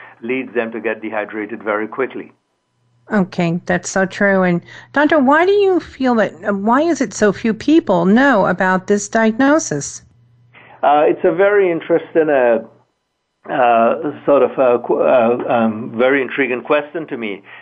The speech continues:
Speaker 1: because we have done surveys for the last few years in several countries across the world. And invariably, we find that very few people understand sepsis.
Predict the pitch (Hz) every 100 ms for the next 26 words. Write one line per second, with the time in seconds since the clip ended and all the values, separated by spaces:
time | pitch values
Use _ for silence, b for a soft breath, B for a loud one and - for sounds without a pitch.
0 | B 135 143 127 113 127 185 165 147 135
1 | 139 135 - 131 117 131 131 120 - 135
2 | 120 113 110 110 123 131 - 147 127 123
3 | 117 110 110 - B B B 127 113 113
4 | 156 147 151 143 131 120 139 117 117 135
5 | 113 113 120 107 95 85 - _ b b
6 | b b b 123 117 113 120 - - _
7 | _ _ _ - 170 175 143 147 135 127
8 | 127 123 123 - 143 123 113 - 139 131
9 | 127 120 113 101 104 135 147 147 147 131
10 | 127 117 123 107 107 - 120 120 123 107
11 | -